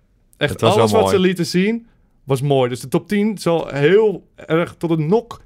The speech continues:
Speaker 1: gevuld zijn met, eh, PlayStation titels. Maar dat ga je nu merken. We gaan er gewoon in. Nummertje tien. Final Fantasy vijftien.
Speaker 2: Ja, daar keek ik wel naar uit, hè?
Speaker 1: Ehm, volgens mij zag ik daar op Xbox, hadden we daar volgens mij een, ehm,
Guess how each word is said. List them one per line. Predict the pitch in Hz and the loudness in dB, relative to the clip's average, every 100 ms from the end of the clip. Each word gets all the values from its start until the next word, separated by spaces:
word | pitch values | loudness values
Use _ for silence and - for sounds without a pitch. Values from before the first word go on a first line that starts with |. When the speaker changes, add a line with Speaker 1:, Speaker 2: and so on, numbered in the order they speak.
| _ _ | _ _
Speaker 1:
gevuld | - 165 - 208 202 | -4 -4 2 2 4
zijn | - 170 | 0 -4
met, | 165 - | -4 -2
eh, | 165 151 147 143 | 0 0 -2 -2
PlayStation | 175 190 196 160 139 | -2 -2 0 -2 -2
titels. | 143 123 127 117 - _ _ _ _ _ _ _ _ _ | -4 -2 0 -2 -6 _ _ _ _ _ _ _ _ _
Maar | - 120 | -10 -8
dat | 110 | -6
ga | 120 | -4
je | |
nu | 123 | -4
merken. | 120 120 120 110 156 _ _ _ - - | -4 -4 -4 -6 -8 _ _ _ -20 -18
We | 127 | -8
gaan | 127 | -6
er | 123 | -4
gewoon | 131 120 | -4 -4
in. | 131 113 - - - - - - - | -4 -6 -12 -20 -20 -20 -20 -20 -8
Nummertje | 135 135 123 | -4 -4 -6
tien. | - 147 131 156 _ _ _ _ _ _ _ _ - _ | -4 -2 -2 -6 _ _ _ _ _ _ _ _ -20 _
Final | - 165 165 | -6 -4 -4
Fantasy | - 156 - 131 | -4 -6 -6 -8
vijftien. | - 160 165 127 110 95 - - - - - | -4 -4 -4 -8 -8 -10 -18 -20 -20 -20 -20
Speaker 2:
Ja, | - - 101 | -18 -14 -12
daar | 98 | -12
keek | 104 113 | -2 -2
ik | 113 | 0
wel | 117 | -2
naar | 104 98 | 0 0
uit, | 90 90 87 | 0 -2 -4
hè? | 95 113 | -6 -4
Speaker 1:
Ehm, | 123 135 | -4 -2
volgens | 127 160 165 | -4 -6 -4
mij | 147 | -2
zag | 147 156 | -2 -4
ik | 135 | -2
daar | 143 143 139 | -2 0 -2
op | 139 - - | -6 -10 -6
Xbox, | 185 - 214 214 | -6 -2 -2 0
hadden | 180 170 | -2 -2
we | 165 | -2
daar | 160 | -2
volgens | 151 147 | -6 -4
mij | 143 143 | -2 -2
een, | 143 | -2
ehm, | 135 135 131 | -2 -4 -6